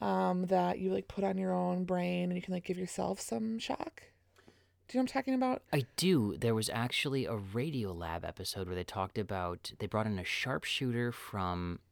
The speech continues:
Speaker 2: a particular branch of, I don't think it was even American military. I think it, I wanna say she was Australian, but they had her do a sharpshooting drill that
Speaker 1: Mm-hmm.
Speaker 2: lasted for, like, two minutes,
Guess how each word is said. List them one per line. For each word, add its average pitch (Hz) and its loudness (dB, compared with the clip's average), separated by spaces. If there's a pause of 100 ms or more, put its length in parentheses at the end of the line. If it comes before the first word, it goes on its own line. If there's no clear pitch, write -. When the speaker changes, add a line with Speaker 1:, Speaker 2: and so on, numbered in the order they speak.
(160)
Speaker 2:
a 104 -4
particular - -4
branch 101 -2
of, 92 -4
I - -4
don't 143 -4
think - -14
it 95 -4
was 95 -4
even 95 -4
American 90 -2
military. 87 -4
I - -6
think - -10
it, - -12
I - -6
wanna 101 -2
say 117 -4
she 113 -6
was 90 -6
Australian, 165 -2
but 98 -2 (380)
they 117 2
had 110 2
her 117 2
do 101 0
a 98 -2
sharpshooting 117 0
drill 82 0
that 80 -2
Speaker 1:
Mm-hmm. 73 -2
Speaker 2:
lasted 92 2
for, - -6
like, 82 -4
two - -4
minutes, 85 -2